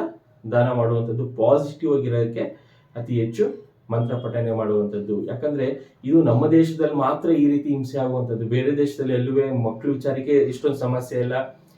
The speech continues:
ಮದುವೆ ವಿಚಾರಕ್ಕೇನು ಸಮಸ್ಯೆ ಇಲ್ಲ. ನಮ್ಮಲ್ಲಿ ಮಕ್ಳಾಗ್ಬೇಕು, ಮತ್ತೆ ಮದುವೆ ಆಗ್ಬೇಕು ಅಂದ್ರೆ ಎಷ್ಟೊಂದು ದೇವಸ್ಥಾನಕ್ಕೆ ಸುತ್ತಿ, ಎಷ್ಟೊಂದು ಇದ್ ಮಾಡಿ ಅಂತ ಹೇಳ್ತಾರೆ.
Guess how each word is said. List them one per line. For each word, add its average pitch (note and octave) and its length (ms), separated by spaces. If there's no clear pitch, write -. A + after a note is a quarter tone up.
ಮದುವೆ G#2 340
ವಿಚಾರಕ್ಕೇನು C3+ 560
ಸಮಸ್ಯೆ B2 480
ಇಲ್ಲ. A#2 380
ನಮ್ಮಲ್ಲಿ B2+ 340
ಮಕ್ಳಾಗ್ಬೇಕು, C3 1040
ಮತ್ತೆ B2 220
ಮದುವೆ A#2+ 320
ಆಗ್ಬೇಕು B2+ 380
ಅಂದ್ರೆ B2 180
ಎಷ್ಟೊಂದು C3 500
ದೇವಸ್ಥಾನಕ್ಕೆ B2 460
ಸುತ್ತಿ, B2+ 480
ಎಷ್ಟೊಂದು B2+ 440
ಇದ್ A#2 160
ಮಾಡಿ B2 260
ಅಂತ B2 140
ಹೇಳ್ತಾರೆ. A#2+ 640